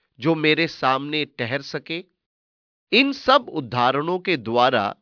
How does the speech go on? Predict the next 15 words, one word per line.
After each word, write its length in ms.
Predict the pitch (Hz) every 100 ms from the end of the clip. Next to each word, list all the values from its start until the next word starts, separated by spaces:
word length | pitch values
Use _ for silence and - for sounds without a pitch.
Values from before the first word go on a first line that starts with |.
| _ _
परमेश्वर 760 | 143 123 143 175 - 180 110 - _ _ _ _ _ -
आयूब 440 | 135 165 202 262
को 200 | - 220
ये 280 | 170 120 190
सिखाना 580 | 208 - 127 123 123 147
चाहता 460 | 143 120 104 123 131
है 200 | 110 92 _ _ _ _ -
कि 100 | 220
प्रकृति 720 | 214 - 139 - 135 123 180
पर 240 | 208 196 -
उसका 320 | 139 - 160 113 98
वश 320 | 135 - - 110
नहीं 280 | 117 165
चल 260 | 185 135 110
सकता। 460 | - 107 - -